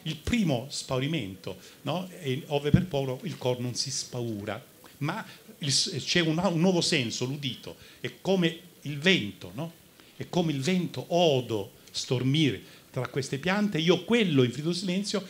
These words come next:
a questa voce vo comparando, e mi son via l'eterno, e le morte stagioni, e la presente, e viva, e il son di lei. No? E quindi a questo punto, eh, c'è la comparazione tra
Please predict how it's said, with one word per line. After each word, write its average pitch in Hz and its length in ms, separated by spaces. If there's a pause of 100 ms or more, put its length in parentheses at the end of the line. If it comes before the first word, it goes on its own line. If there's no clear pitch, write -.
(160)
a 139 80
questa 190 300
voce 196 480 (180)
vo 135 180
comparando, 107 840 (100)
e 127 80
mi 117 80
son 113 220
via 120 100
l'eterno, 110 720 (180)
e - 60
le 113 80
morte 120 380
stagioni, 113 640 (160)
e - 80
la 120 100
presente, 131 720
e 143 120
viva, 185 440 (240)
e 135 80
il 131 80
son 180 380
di 139 100
lei. 110 320 (1000)
No? 131 160 (140)
E 139 180
quindi 175 460
a 139 80
questo 175 260
punto, 190 560 (880)
eh, 110 400
c'è 147 320
la 117 80
comparazione 139 720 (240)
tra 135 300